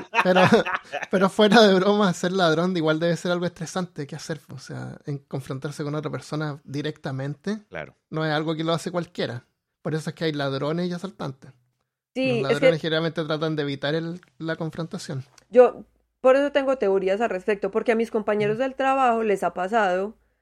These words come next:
Speaker 3: que, eh, los han intentado robar o les han, se les han acercado maliciosamente en ese parque que es
Speaker 1: Ujú.
Speaker 3: maluco, como entre la, el edificio que es el trabajo y la estación del metro.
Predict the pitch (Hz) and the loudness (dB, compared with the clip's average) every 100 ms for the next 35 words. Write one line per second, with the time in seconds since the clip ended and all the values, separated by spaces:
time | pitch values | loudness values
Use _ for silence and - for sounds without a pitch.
0 | _ _ _ - 196 185 185 180 180 175 | _ _ _ -4 0 0 0 0 -2 -2
1 | 175 175 170 175 _ _ _ _ _ _ | -2 -2 -2 -6 _ _ _ _ _ _
2 | _ 190 185 180 180 175 175 170 - _ | _ -2 0 0 0 0 -2 -4 -8 _
3 | - 180 185 175 180 214 196 160 165 196 | -10 -4 -2 -2 -2 -2 0 2 2 2
4 | 175 151 175 214 180 180 180 170 165 170 | 2 4 4 2 0 -2 -4 -4 -8 -12
5 | - 175 180 160 196 196 180 160 165 175 | -8 -4 -4 -2 -4 -4 -2 0 0 -2
6 | 185 196 170 170 156 165 190 196 202 - | -4 -6 -6 -8 -6 -4 -4 -4 -4 -2
7 | 185 170 180 220 208 208 208 208 - _ | -2 -2 -2 0 -2 -2 -6 -6 -10 _
8 | _ _ - 139 139 165 208 214 214 202 | _ _ -10 -4 -2 -2 -2 -2 -2 -4
9 | 196 196 180 170 170 165 165 165 170 - | -6 -6 -8 -6 -4 -4 -2 0 0 0
10 | 180 175 175 175 196 196 196 165 160 165 | -2 -2 -4 -6 -6 -4 -6 -2 -2 -2
11 | 185 185 165 160 160 175 202 190 180 190 | -4 -4 -6 -8 -8 -6 -6 -8 -8 -10